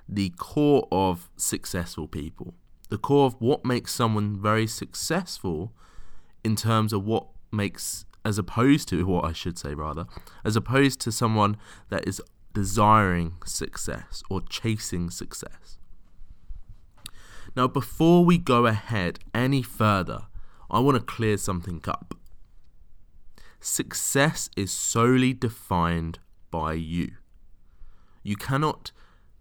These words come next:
allow anyone to define what success looks like for you. You can't be looking at someone else and going, "That is my success." And this is because everybody has ex-,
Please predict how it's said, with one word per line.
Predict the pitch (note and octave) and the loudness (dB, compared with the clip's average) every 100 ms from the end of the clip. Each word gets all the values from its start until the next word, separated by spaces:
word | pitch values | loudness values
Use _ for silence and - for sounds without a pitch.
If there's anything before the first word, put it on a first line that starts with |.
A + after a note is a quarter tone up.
| - - G2 | -20 -10 -4
allow | G2+ G#2 G2+ G2 - | 0 4 4 4 0
anyone | A#2 B2+ C#3 C#3+ D#3 | 0 2 4 2 0
to | A#2+ | -2
define | G#2 - A2+ G#2 F#2+ | -6 -2 0 2 0
what | - | -2
success | - - - - G2+ - | -6 -8 -4 -2 -2 -2
looks | G2 G#2+ - A#2+ | 0 0 0 -2
like | A#2 A#2+ | -2 -2
for | - - G2+ F#2 | -10 -6 -2 0
you. | E2+ F#2+ C3 A3 - - - - - - - - | 0 0 0 -2 -10 -20 -20 -20 -20 -20 -20 -6
You | G2+ | -6
can't | - - B2+ A#2+ | -4 -2 0 0
be | - A2 | -2 0
looking | G#2+ B2+ - A#2 | 2 0 -2 -4
at | - | -4
someone | - A2 G2+ | -2 0 2
else | F#2+ G#2 - | 2 2 0
and | G#2+ | -2
going, | G2+ F#2+ F#2 | -2 -2 0
"That | G#2 A#2+ | 2 2
is | - G2 | 0 -2
my | G#2 G#2 G#2+ | 0 4 4
success." | G2+ - - - - G2+ C#3 - - - - - - - - - - - - - - - - | 2 -2 -6 -6 -4 -4 -6 -12 -16 -20 -20 -20 -20 -20 -20 -20 -20 -20 -20 -18 -18 -12 -2
And | C3 E3 | 4 6
this | G3+ - | 6 4
is | F3 | -2
because | F3 - C3 F#2+ F2+ - - - - - - | -4 -2 0 2 2 -4 -10 -16 -20 -8 -2
everybody | C#3 E3+ E3 D3+ | 2 2 2 0
has | A2+ C3 A#2 | 0 -2 -2
ex-, | A2+ - - | -6 -8 -10